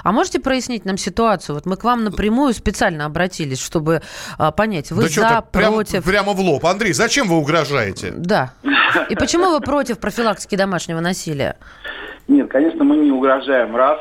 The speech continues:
Speaker 3: Э, во-вторых, э, мы, э, против, э, насилия, и в том числе домашнего. Мы, э, выступаем против закона, одним из, э, разработчиков, который является Оксана Пушкина.
Speaker 1: А в чём там
Speaker 3: Да.
Speaker 1: проблема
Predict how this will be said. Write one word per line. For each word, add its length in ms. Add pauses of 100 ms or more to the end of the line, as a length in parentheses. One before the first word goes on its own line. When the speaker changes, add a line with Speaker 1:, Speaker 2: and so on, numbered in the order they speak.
(120)
Speaker 3:
Э, 960
во-вторых, 680
э, 280
мы, 580 (320)
э, 240
против, 420 (240)
э, 280
насилия, 1000
и 60
в 60
том 200
числе 300
домашнего. 720
Мы, 380 (360)
э, 200
выступаем 580
против 360 (200)
закона, 840 (120)
одним 400
из, 260
э, 460
разработчиков, 760
который 680
является 580
Оксана 380
Пушкина. 580 (200)
Speaker 1:
А 80
в 60
чём 180
там 140
Speaker 3:
Да. 60
Speaker 1:
проблема 500